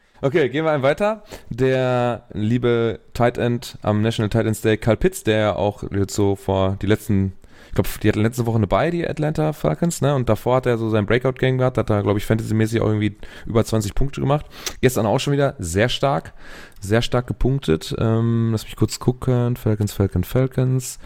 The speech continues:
Äh, bin ich schön vorbeigescrollt. Wo sind sie, wo sind sie, wo sind sie? Da. Ähm, Kyle Pitts hat sieben von acht für hundertdreiundsechzig Yards. Also so solide, äh, P-P-A-Punkte.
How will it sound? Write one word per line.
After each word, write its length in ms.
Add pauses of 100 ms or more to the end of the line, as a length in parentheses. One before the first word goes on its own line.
(560)
Äh, 440
bin 140
ich 120
schön 160
vorbeigescrollt. 800
Wo 40
sind 180
sie, 140
wo 60
sind 200
sie, 140
wo 40
sind 200
sie? 100
Da. 300 (420)
Ähm, 420
Kyle 200
Pitts 320
hat 320
sieben 600
von 280
acht 340
für 220
hundertdreiundsechzig 920
Yards. 400 (540)
Also 120
so 220 (140)
solide, 640 (320)
äh, 180
P-P-A-Punkte. 840